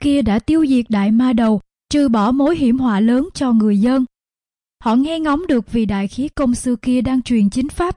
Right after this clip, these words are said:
công đức vô lượng, cao đức đại pháp, dạy công miễn phí cho mọi người, cho nên họ cũng muốn sau khi học công xong thì dạy lại miễn phí cho bạn bè thân quyến.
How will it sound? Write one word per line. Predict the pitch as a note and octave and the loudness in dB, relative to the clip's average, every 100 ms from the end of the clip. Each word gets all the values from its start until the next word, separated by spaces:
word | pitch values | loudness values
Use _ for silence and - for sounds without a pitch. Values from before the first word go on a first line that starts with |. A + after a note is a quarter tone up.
| - | -4
công | E4+ D#4+ | -4 -2
đức | F#4+ - | -4 -4
vô | - B3+ | -2 0
lượng, | A3 G3 F#3+ - _ _ | 2 2 0 -4 _ _
cao | A#3+ A#3 G#3+ | -4 0 0
đức | D4+ - | -2 -2
đại | G#3+ F3+ | -2 -2
pháp, | E3+ C#4+ F4 - _ _ | -2 -2 -4 -6 _ _
dạy | A3+ A3 | -4 -2
công | G#3+ D#4+ D#4+ | -2 -2 0
miễn | A3+ A3+ | 0 0
phí | C#4+ C#4+ | -2 -4
cho | - C#4 | -2 0
mọi | A3 F#3+ | 2 2
người, | G3+ A3+ A3+ - _ _ | 2 2 0 -2 _ _
cho | - E4+ | -4 -2
nên | E4 E4 D#4+ | 0 -2 -2
họ | B3+ F#3+ | -2 -2
cũng | G3 G#3 B3 | -2 -2 0
muốn | C4+ D4+ | 0 -2
sau | G4 D4 B3+ | -4 -4 -2
khi | - B3+ | -2 -2
học | G3+ - | -4 -6
công | - D4+ | -4 -4
xong | - D4+ D4+ D4 _ - | -2 -2 -2 -4 _ -4
thì | C4 | 0
dạy | A3+ G#3 G3+ | 2 2 2
lại | G3+ F#3+ | 2 2
miễn | G3 F#3+ | 2 2
phí | A#3 C4+ B3+ | 0 0 -2
cho | D#4+ B3 | -2 -2
bạn | G3+ F3+ F#3 | 0 0 2
bè | G3 F#3+ | 2 0
thân | - A3 | 2 0
quyến. | G#3 A3+ B3+ | 0 0 0